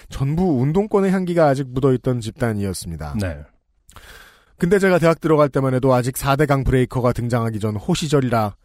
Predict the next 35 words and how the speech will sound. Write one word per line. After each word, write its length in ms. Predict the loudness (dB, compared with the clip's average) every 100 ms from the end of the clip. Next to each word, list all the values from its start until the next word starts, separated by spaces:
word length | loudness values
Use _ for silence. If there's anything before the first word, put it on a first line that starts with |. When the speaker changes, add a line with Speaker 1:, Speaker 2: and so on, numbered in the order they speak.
| _ -20 -20 -20 _
Speaker 1:
아, 460 | -4 -2 0 0 -2
아, 240 | 0 2 2
이명박 360 | 2 0 2
정부 180 | 0 0
전이었다고요? 680 | 2 4 4 2 2 6 6
Speaker 2:
네네. 460 | 6 4 4 0 0
Speaker 1:
예. 380 | 0 0 -4 -8 -16 -20 -20 -20 -8
어, 200 | -6 -4
학생들이 460 | -6 -2 0 2 2
정치라는 440 | 0 2 0 2
것에 180 | 2 2
별 180 | 2 2
관심 280 | 2 2 0
없이 200 | -2 -2
자기 260 | -2 0
할 140 | 2 4
일만 240 | 2 2
하면 300 | 2 0 0
되는 280 | 0 -2 -2
그런 300 | 0 0 -2
좋은 260 | -2 -2
시절이었습니다. 840 | -2 -2 2 2 0 0 2 2 0 -8 -12
<laughs> 280 | -12 -16 -20
지금은 380 | -8 0 2 4
상상 340 | 2 2 2 2
이상의 260 | 4 4
대통령들을 580 | 2 2 2 2 2 2
몇 140 | 2 0
분 120 | 0
만나보면서 640 | 0 0 0 0 0 0
정치에 340 | 0 -4 0 -2
관심이 340 | 0 0 2
많이 160 | 2 2
생겼지만 540 | 2 0 0 0 0 -2
Speaker 2:
네. 220 | -8 -8